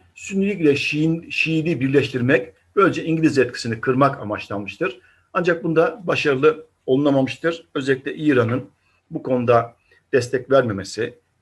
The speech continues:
Ermeni tezlerini desteklemesi ister istemez İslamcılık politikasının uygulanmasında Sünni Şii birliğini sağlamaya engel teşkil etmiştir. Şimdi İslamcılığa en büyük darbeyi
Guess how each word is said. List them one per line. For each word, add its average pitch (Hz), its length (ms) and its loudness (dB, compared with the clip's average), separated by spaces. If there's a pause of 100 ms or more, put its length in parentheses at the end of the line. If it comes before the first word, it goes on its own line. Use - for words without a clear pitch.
Ermeni 147 340 4
tezlerini 117 400 -2
desteklemesi 113 840 -2 (240)
ister 135 260 -2
istemez 120 520 -4
İslamcılık 127 500 -6
politikasının 107 640 -12
uygulanmasında 113 800 -6
Sünni 117 500 -8
Şii 117 360 -6
birliğini 107 520 -6 (260)
sağlamaya 120 480 -2
engel 117 280 0
teşkil 143 360 -6 (420)
etmiştir. - 640 -6 (640)
Şimdi 233 440 2 (100)
İslamcılığa 226 680 -2
en 247 240 0
büyük 190 200 -4
darbeyi 113 560 0